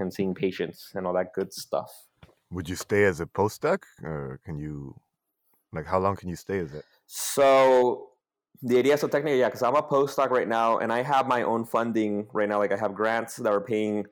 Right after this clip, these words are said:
Speaker 1: like, I guess my position, and I, that's covered, like, that can go, I think, up to, like, three more years or something. Uh, and so technically I can remain a postdoc like that for a while, but I'm applying,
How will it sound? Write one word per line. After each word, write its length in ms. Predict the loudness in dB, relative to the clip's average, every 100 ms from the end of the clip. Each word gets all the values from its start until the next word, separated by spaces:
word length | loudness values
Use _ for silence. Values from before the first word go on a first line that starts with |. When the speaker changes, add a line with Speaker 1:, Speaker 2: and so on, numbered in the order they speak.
| _ _ _ _ _ _ _ _ -2
Speaker 1:
like, 120 | 0
I 80 | 2
guess 140 | 0
my 80 | -2
position, 640 | -6 -2 0 0 -2 -4 -8 -14 -20 -6
and 100 | -4
I, 60 | 0
that's 340 | 2 2 0 -4
covered, 400 | 0 0 0 0
like, 220 | -2 -2 -2
that 180 | -2 -2
can 100 | -2
go, 140 | 0
I 60 | 0
think, 180 | -2 -6
up 120 | -4
to, 80 | -4
like, 200 | -6 -8
three 180 | -6 -4
more 180 | -2
years 260 | -2 -2 -4
or 60 | -4
something. 500 | -8 -6 -6 -6 -8 _ _ _ _ _ -4
Uh, 340 | 2 2 2 0
and 120 | -4
so 80 | -4
technically 440 | 0 0 2 0
I 60 | 0
can 120 | 0
remain 240 | -2 0
a 40 | -2
postdoc 360 | 0 0 -2 0
like 180 | -2 2
that 260 | 0 0
for 100 | 0
a 60 | 2
while, 360 | 4 4 2 0
but 240 | -2 0
I'm 120 | 0
applying, 680 | -4 -2 0 0 -2 -4 -8